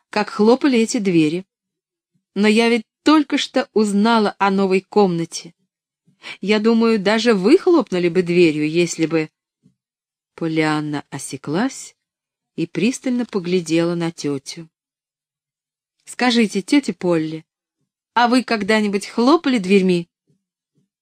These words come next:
«Конечно, нет, Полианна», уверенно ответила мисс Полли. И это прозвучало в её устах очень поучительно.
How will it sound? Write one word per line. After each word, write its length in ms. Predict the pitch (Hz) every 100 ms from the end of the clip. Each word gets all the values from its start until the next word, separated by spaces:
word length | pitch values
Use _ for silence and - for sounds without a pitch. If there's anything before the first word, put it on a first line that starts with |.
| _ _ _ _ _ -
«Конечно, 640 | 175 156 139 135 - 185
нет, 560 | 247 180 131 - - _ _ _ _ _ -
Полианна», 800 | 175 165 165 156 156 160 170 _ _ _ _ _ _ _ -
уверенно 600 | 175 156 165 190 190 -
ответила 580 | 175 - 151 160 165 156
мисс 400 | 156 151 - - -
Полли. 420 | 151 147 147 - _ _ _ _ _ _ _ _
И 240 | - 147 -
это 500 | - 190 254 - 254
прозвучало 840 | - 196 196 175 170 - 160 160 151
в 80 | 147
её 180 | 139 143
устах 680 | 131 - - 143 208 - _ _ _ _ _
очень 500 | 160 226 - - 170
поучительно. 1040 | 151 143 135 - 165 165 - 120 127 120